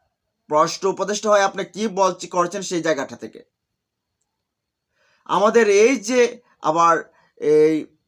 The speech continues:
নিরাপত্তা উপদেষ্টা ডক্টর খলিলুর রহমান, সম্ভবত তিনি সেই জায়গায় একটু আবার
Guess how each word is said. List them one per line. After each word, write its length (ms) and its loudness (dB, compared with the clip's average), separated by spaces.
নিরাপত্তা 800 -2
উপদেষ্টা 680 -4
ডক্টর 320 -4
খলিলুর 640 0
রহমান, 480 -4
সম্ভবত 520 -4
তিনি 420 -10
সেই 480 -2
জায়গায় 400 0
একটু 220 -6
আবার 260 -2